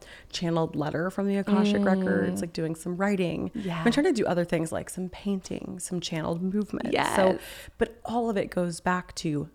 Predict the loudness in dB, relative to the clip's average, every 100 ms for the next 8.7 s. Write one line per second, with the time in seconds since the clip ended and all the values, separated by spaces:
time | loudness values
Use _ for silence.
0 | -16 -18 -4 0 2 2 0 -2 -4 -8
1 | -10 -6 -2 2 0 0 -4 -2 -4 -4
2 | -6 -8 -12 -20 _ _ -4 0 2 0
3 | 0 0 2 2 0 -4 -6 -8 -20 -20
4 | -4 0 2 2 0 -2 -4 -2 0 2
5 | 2 2 0 -2 -4 -4 -4 -4 -4 -4
6 | -2 -4 -4 -6 -6 -2 0 0 0 -2
7 | 2 2 0 -2 -2 0 2 2 2 4
8 | 2 0 -2 2 2 0